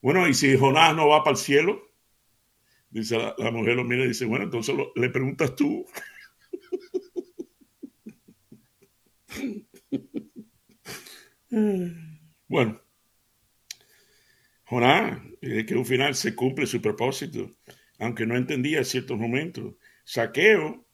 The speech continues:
mira, esa es otra historia, Saqueo, la preciosa historia de Saqueo, que era tremendo de ladrón, descarado, bueno, saqueaba a todo el mundo. Era el jefe de los cobradores de impuestos, ya tú sabes.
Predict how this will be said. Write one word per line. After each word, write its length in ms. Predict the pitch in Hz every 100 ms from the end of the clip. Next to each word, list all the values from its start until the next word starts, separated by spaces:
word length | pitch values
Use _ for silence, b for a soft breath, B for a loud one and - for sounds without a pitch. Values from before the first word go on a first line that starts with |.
| _
mira, 260 | 135 170
esa 180 | 143 -
es 120 | 135 156
otra 160 | 156
historia, 360 | 131 165 160 110
Saqueo, 360 | - 107 143 135
la 160 | 120
preciosa 640 | 120 107 - - 156 - 135
historia 340 | - 143 143
de 40 | 127
Saqueo, 500 | 107 - 135 156 131
que 180 | 123
era 300 | 127 170 175 b b b b _
tremendo 920 | 127 127 127 131 151 202 190 180 160 151
de 120 | 139
ladrón, 680 | 131 131 131 147 175 180 170
descarado, 680 | 143 - 131 139 175 170
bueno, 260 | 143 208 131
saqueaba 580 | - 123 113 151 156 156
a 20 |
todo 100 | 143
el 60 | 147
mundo. 240 | 151 131 - b b b
Era 240 | 127 151 151
el 140 | 135
jefe 380 | 107 196 220 202
de 60 | 170
los 120 | 139
cobradores 580 | 143 123 123 170 190 165
de 100 | 151
impuestos, 840 | 131 175 220 214 - 190 202 233 - _ _
ya 160 | - 135
tú 100 | -
sabes. 340 | 131 135 113